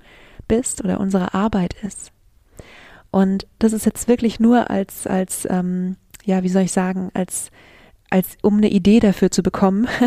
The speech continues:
<laughs> wie diese, ähm, Arbeit funktionieren kann mit dem inneren Team. Ja, also natürlich ist der gesamte Prozess, ähm, deutlich komplexer und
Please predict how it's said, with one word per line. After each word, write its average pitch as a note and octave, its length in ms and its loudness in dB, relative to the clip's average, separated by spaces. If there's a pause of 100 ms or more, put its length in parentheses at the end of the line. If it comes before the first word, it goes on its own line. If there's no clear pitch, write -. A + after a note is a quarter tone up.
<laughs> - 300 -16
wie A3 160 4
diese, G3+ 480 4
ähm, G3 260 2
Arbeit G3 300 2
funktionieren G3+ 640 2
kann F#3 320 -2
mit F#3 160 0
dem F3+ 80 -2
inneren F#3 320 0
Team. F3 320 -6
Ja, F#3+ 260 -4
also F3 200 0
natürlich F#3+ 340 0
ist F#3+ 160 -2
der F3+ 80 0
gesamte F#3 480 2 (400)
Prozess, - 640 -2
ähm, F3+ 200 0
deutlich G3 360 2
komplexer F#3 680 -2
und F3+ 280 -4